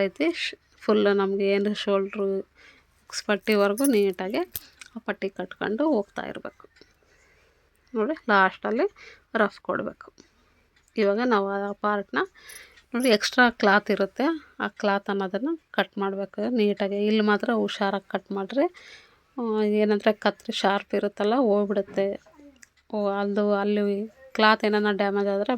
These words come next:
ಭಾಳ ಕಷ್ಟ ಆಗುತ್ತೆ. ನೋಡಿರಿ ಇವಾಗ ನಾವು ಅದನ್ನು ಓಪನ್ ಮಾಡಿಬಿಟ್ಟು ಒಳಗಡೆ ಲೈನಿಂಗ್ ಐತಲ್ಲ ಅಲ್ಲಿ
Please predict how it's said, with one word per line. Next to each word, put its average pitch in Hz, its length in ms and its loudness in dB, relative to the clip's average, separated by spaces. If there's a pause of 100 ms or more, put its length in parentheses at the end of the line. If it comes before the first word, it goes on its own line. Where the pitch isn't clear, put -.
ಭಾಳ 190 140 -4 (140)
ಕಷ್ಟ - 300 -12
ಆಗುತ್ತೆ. 196 300 -10 (960)
ನೋಡಿರಿ 220 300 0 (260)
ಇವಾಗ 214 220 4 (120)
ನಾವು 220 180 0 (340)
ಅದನ್ನು 208 260 2
ಓಪನ್ 208 240 -4
ಮಾಡಿಬಿಟ್ಟು 214 320 -2 (140)
ಒಳಗಡೆ 202 340 4 (260)
ಲೈನಿಂಗ್ 208 380 2 (100)
ಐತಲ್ಲ 208 300 0 (720)
ಅಲ್ಲಿ 220 220 0